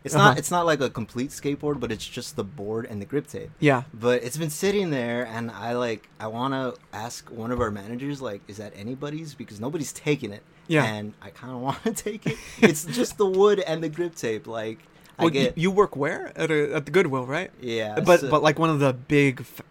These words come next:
Speaker 2: uh, I was about to say factories. It's not factories.
Speaker 1: A warehouse.
Speaker 2: Warehouse.
Speaker 1: Yeah, yeah, warehouse.
Speaker 2: So you get to
Speaker 1: Um,
Speaker 2: see a lot of crazy cool stuff.
Speaker 1: Oh, yeah,
Speaker 2: Daily.
Speaker 1: dude. Uh-huh.
Speaker 2: You know? So
Speaker 1: Yeah.
Speaker 2: the skateboard's one of those things?
Speaker 1: I mean, the skateboard is honestly just on the side, but that's
Speaker 2: Um,
Speaker 1: my interest, <laughs>
Speaker 2: yeah.
Speaker 1: so I'm like, "Yeah, I want that."
Speaker 2: <laughs> Yeah.
Speaker 1: Um,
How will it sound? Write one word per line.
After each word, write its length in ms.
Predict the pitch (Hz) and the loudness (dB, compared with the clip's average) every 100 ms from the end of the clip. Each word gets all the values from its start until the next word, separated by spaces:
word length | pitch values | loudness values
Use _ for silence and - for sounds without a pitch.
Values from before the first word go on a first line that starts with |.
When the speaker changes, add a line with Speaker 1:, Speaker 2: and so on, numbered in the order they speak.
| _ | _
Speaker 2:
uh, 140 | 135 123 | 0 2
I 40 | |
was 100 | 151 | 2
about 140 | 175 226 | 2 0
to 60 | |
say 120 | - | 0
factories. 600 | 143 - 147 - 127 127 143 | -2 2 0 0 -8 -8 -8
It's 80 | |
not 180 | 151 170 | -4 -4
factories. 460 | - 147 143 - - | 0 -2 -2 -8 -4
Speaker 1:
A 80 | 262 | 0
warehouse. 360 | 143 110 95 | 0 -2 -6
Speaker 2:
Warehouse. 500 | 147 185 156 131 123 | 6 8 8 2 -4
Speaker 1:
Yeah, 200 | 127 117 104 | -4 -4 -6
yeah, 160 | 107 107 | -10 -10
warehouse. 480 | 117 104 98 95 | -10 -10 -12 -8
Speaker 2:
So 60 | - | -2
you 120 | 180 | 0
get 140 | 247 247 | 0 -2
to 80 | |
Speaker 1:
Um, 20 | 165 | -2
Speaker 2:
see 120 | 160 | 0
a 60 | 139 | 0
lot 180 | 135 | 0
of 100 | 127 - | -2 -4
crazy 420 | - 139 120 120 | -4 -2 -4 -10
cool 180 | - 117 | -10 -10
stuff. 360 | - - - - | -10 -12 -12 -14
Speaker 1:
Oh, 380 | 131 139 139 117 | -14 -12 -10 -10
yeah, 140 | 95 | 0
Speaker 2:
Daily. 500 | 156 151 135 120 120 - | 6 6 4 -2 -8 -14
Speaker 1:
dude. 80 | 120 | -10
Uh-huh. 240 | 113 110 110 - | -8 -8 -10 -6
Speaker 2:
You 120 | 143 | -2
know? 240 | 135 131 - - | 0 0 -4 -6
So 220 | - 151 | 2 2
Speaker 1:
Yeah. 60 | 143 | 2
Speaker 2:
the 120 | 143 | -4
skateboard's 500 | - 160 156 156 143 | 0 -2 0 -2 -2
one 140 | 143 | -4
of 80 | 147 | -4
those 160 | 143 139 | -6 -8
things? 320 | - 160 147 _ | -14 -16 -20 _
Speaker 1:
I 100 | 123 | -8
mean, 140 | 127 | -8
the 80 | 120 | -8
skateboard 340 | - 156 147 | -8 -8 -6
is 80 | 120 | -8
honestly 260 | 117 117 113 | -8 -10 -12
just 220 | 107 107 | -14 -12
on 80 | 107 | -14
the 80 | 95 | -12
side, 360 | - 107 113 | -12 -10 -10
but 80 | 113 | -10
that's 140 | 117 139 | -6 2
Speaker 2:
Um, 40 | |
Speaker 1:
my 200 | 135 127 | 4 4
interest, 420 | 120 - 156 - | 0 0 -4 -2
<laughs> 80 | 185 | 8
Speaker 2:
yeah. 180 | 175 139 | 10 10
Speaker 1:
so 80 | 143 | 4
I'm 120 | 156 | 0
like, 240 | 147 113 | -2 -4
"Yeah, 160 | 104 107 | -8 -8
I 20 | |
want 240 | 110 117 - | -4 -6 -6
that." 220 | 104 151 - | -8 -8 -10
Speaker 2:
<laughs> 60 | - | 6
Yeah. 120 | 190 - 196 | 6 8 4
Speaker 1:
Um, 560 | - 110 107 104 104 | 4 2 0 -2 -6